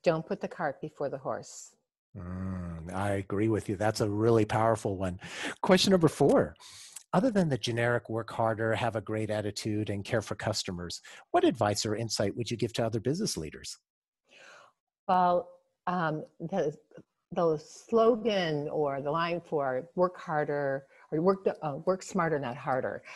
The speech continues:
Speaker 1: always makes me feel like I'm being punished. So I like to look at that and reframe that to how to work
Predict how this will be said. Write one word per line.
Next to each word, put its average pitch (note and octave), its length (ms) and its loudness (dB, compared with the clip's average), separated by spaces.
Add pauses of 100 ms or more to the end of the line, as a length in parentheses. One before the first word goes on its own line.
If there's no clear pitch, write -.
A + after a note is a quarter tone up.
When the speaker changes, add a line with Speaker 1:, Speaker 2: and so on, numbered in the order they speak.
(300)
Speaker 1:
always A3+ 400 4
makes F#3 240 -2
me C#3+ 120 -2
feel C#3 320 -2
like B2 320 -2
I'm C3+ 260 -8
being A#2+ 220 -8
punished. A2+ 560 -12 (340)
So E3 480 4
I B3 320 0 (240)
like C3+ 320 0 (100)
to - 140 -6
look D3+ 280 0
at A2 320 2 (240)
that A#2+ 360 4
and C3+ 220 -6
reframe E3+ 680 0
that B2+ 320 -2 (140)
to C#3 340 2 (320)
how G3 240 2
to F3+ 80 4
work E3+ 360 2